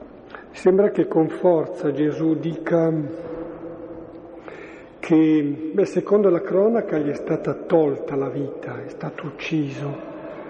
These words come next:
ma secondo la storia, la storia della salvezza, è Lui che ha dato la vita. Ha il potere di darla e di prenderla, di riprenderla, prenderla di nuovo,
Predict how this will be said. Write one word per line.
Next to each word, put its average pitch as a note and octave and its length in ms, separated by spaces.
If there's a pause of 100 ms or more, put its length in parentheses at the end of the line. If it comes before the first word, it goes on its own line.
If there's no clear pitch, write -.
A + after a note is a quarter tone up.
(400)
ma E3+ 260
secondo F3+ 500
la E3+ 100
storia, D#3 580
la D3+ 100
storia F3 280
della D#3+ 220
salvezza, D#3+ 840 (680)
è D#3+ 160
Lui D#3 560
che - 160
ha C#3 80
dato D3 340
la C#3 120
vita. C3+ 340 (2250)
Ha - 80
il D#3 100
potere F#3 460
di E3 160
darla G3 840
e E3 200
di D#3 240 (360)
prenderla, D3+ 840
di D3 220
riprenderla, D3 920 (600)
prenderla C#3 360
di C3+ 140
nuovo, C#3 640